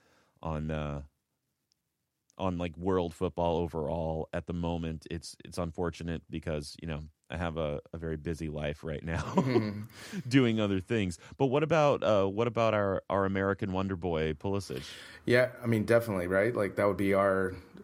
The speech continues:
Speaker 2: uh, American fantasy. But, you know, the thing is, this is just like,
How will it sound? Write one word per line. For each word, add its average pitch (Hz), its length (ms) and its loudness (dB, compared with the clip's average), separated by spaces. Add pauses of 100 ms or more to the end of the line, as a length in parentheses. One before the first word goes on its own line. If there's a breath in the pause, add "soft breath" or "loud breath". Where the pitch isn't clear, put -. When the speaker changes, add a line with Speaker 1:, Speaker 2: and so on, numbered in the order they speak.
(100)
Speaker 2:
uh, 90 260 0
American 98 400 0
fantasy. 92 500 0
But, 123 240 4
you 139 60 2
know, 151 100 6
the 143 80 6
thing 151 160 0
is, 104 280 2
this 131 220 0
is 113 120 0
just 104 260 0
like, 90 320 0